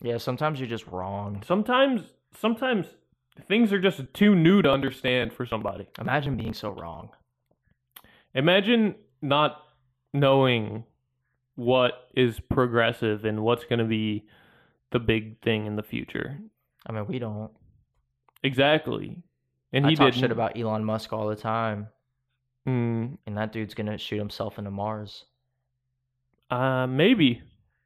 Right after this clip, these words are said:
Speaker 2: I don't know what he's gonna do.
Speaker 1: Is Elon Musk art? Is Jeff Bezos art? Probably not. I don't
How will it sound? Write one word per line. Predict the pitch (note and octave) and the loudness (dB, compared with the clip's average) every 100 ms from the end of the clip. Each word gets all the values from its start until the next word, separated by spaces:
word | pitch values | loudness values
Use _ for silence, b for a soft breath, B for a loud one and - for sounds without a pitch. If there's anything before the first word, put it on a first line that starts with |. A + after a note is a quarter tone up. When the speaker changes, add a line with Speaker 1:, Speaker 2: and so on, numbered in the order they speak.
| _ _ - | _ _ -4
Speaker 2:
I | D#3 | 2
don't | A3+ | 4
know | A#3+ | 6
what | C#3+ D3+ | 6 4
he's | C#3+ | 4
gonna | A2+ G#2+ G2 | 2 0 0
do. | G2 - - _ B2 | -4 -6 -10 _ -4
Speaker 1:
Is | B2 - | -4 -4
Elon | D3+ D#3+ C#3+ | -4 -2 0
Musk | A2 D3+ - | -2 -4 -6
art? | E3+ F#3 - _ _ _ _ _ _ _ _ _ _ _ _ _ - | -8 -8 -10 _ _ _ _ _ _ _ _ _ _ _ _ _ -16
Is | G#2+ | -14
Jeff | - C3 - | -6 -6 -4
Bezos | - A#2 D3 D#3 D3+ - | -4 -2 -2 -2 -4 -6
art? | - C#3+ - _ _ _ _ _ _ - - _ _ _ _ _ | -6 -6 -8 _ _ _ _ _ _ -20 -20 _ _ _ _ _
Probably | G2+ D#2 - | -6 -6 -10
not. | - - | -20 -12
I | G#2+ | -10
don't | E2+ | -10